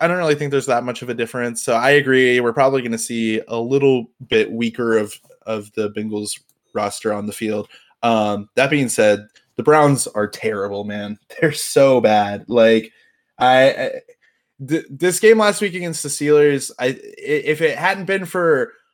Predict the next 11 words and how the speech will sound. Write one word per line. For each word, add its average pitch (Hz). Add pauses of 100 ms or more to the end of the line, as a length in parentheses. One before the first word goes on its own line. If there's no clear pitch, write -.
(200)
a 139
last 143
minute, 135
like, 110 (460)
"Oh 160
my 156
gosh, 135 (240)
m-, 143 (100)
my 131
season 135
and 120